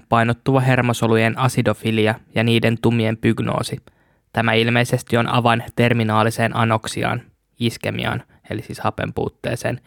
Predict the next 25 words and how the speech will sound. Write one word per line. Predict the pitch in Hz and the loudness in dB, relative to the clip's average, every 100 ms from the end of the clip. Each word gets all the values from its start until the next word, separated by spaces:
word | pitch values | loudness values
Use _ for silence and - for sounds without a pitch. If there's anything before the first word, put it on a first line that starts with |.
| _ - | _ -2
liittyvä | 117 - 120 117 | 0 2 2 4
vähäinen | 131 127 120 113 113 | 2 2 2 2 0
muutos." | 117 117 110 - - - - _ _ _ _ _ _ _ _ _ _ 135 | -2 -2 -2 -6 -10 -14 -20 _ _ _ _ _ _ _ _ _ _ 2
Yläraajoihin | 127 135 151 156 151 147 147 | 4 6 6 6 6 6 6
ja | 135 131 | 6 6
alaraajoihin | 135 131 123 120 120 120 123 120 - | 4 4 6 6 6 4 4 0 -2
on | 123 | 0
kohdistunut | 120 123 135 135 139 120 - | 4 4 4 2 0 0 2
tylppää | 127 123 - 107 | 2 2 0 0
väkivaltaa. | 104 110 117 110 107 104 104 110 - _ _ _ - | 0 0 0 2 2 0 0 0 -2 _ _ _ 0
Molempien | 117 113 127 135 131 | 2 4 4 2 2
käsien | 123 - 123 120 | 2 2 2 4
neljän | 127 127 117 113 | 4 6 4 4
sormen | 120 110 110 110 | 2 2 0 0
kärkijäsenet | 131 127 123 117 113 - 117 113 | 2 2 2 0 2 2 -2 0
ovat | 113 120 - | 0 -2 2
väkivaltaisen | 127 127 120 113 113 170 165 160 | 2 4 4 2 2 0 2 2
vääntämisen | 131 131 127 120 120 - 117 | 2 2 2 0 0 0 -2
seurauksena | 117 117 113 117 - 113 | 2 2 2 0 0 -2
kääntyneet | - 113 113 110 113 117 117 - | 0 2 2 0 0 0 0 -4
kämmenen | - 110 123 143 127 | 0 2 4 4 4
selkäpuolelle | 127 117 117 - 113 113 113 117 | 2 2 0 2 2 4 2 2
neljänkymmenenviiden | 120 117 120 147 135 120 113 120 120 117 | 2 2 2 0 0 0 2 2 2 2
asteen | 117 - - 117 | -2 -4 -4 -4
kulmaan. | - 110 104 110 127 | -2 -2 -2 -2 -4